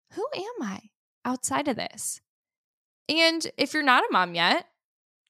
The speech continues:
you may wonder, "Am I gonna lose myself? Am I gonna be able to be me still?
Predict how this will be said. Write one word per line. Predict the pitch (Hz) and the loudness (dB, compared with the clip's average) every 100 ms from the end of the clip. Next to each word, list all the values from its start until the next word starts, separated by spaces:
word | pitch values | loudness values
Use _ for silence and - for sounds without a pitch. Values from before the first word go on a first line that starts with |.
| _ _ _ | _ _ _
you | 233 277 | -4 2
may | 311 | 2
wonder, | 302 349 392 - - - _ _ _ _ _ _ _ - | 4 2 0 -4 -6 -16 _ _ _ _ _ _ _ 0
"Am | 262 | 2
I | 302 | 2
gonna | 302 302 | 0 -4
lose | 262 214 269 339 - | -4 -2 0 -2 -2
myself? | 175 165 - - - - - _ _ _ _ _ _ _ | -4 -4 -6 -6 -10 -16 -20 _ _ _ _ _ _ _
Am | 247 | 2
I | 262 | 4
gonna | 277 277 | 4 2
be | 226 247 | 2 4
able | 277 349 | 4 2
to | 339 247 | -4 -6
be | 185 180 | -6 -8
me | 175 160 | -6 -4
still? | - - 92 - | -4 -4 -6 -10